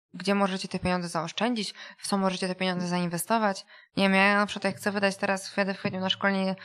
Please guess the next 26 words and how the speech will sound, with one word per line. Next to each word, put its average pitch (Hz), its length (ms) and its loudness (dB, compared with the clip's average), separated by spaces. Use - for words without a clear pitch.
mm, 180 800 0
nietechniczne, 170 580 0
tylko - 180 -4
takie - 200 -6
już 170 100 -2
bardziej 170 260 -2
instruktorskie 202 600 -2
i 190 100 0
na 185 100 -2
przykład, - 220 -8
nie 185 60 2
wiem, 180 100 2
muszę 185 200 -2
mieć 190 120 -2
na 190 60 -2
nie 185 100 -2
cztery 185 220 -8
tysiące, 185 560 -2
no 185 160 0
to 196 100 -6
dla 202 140 2
większości 196 440 -4
taka 196 200 -4
kwota 196 400 -4
to 196 100 -8
jest - 340 -8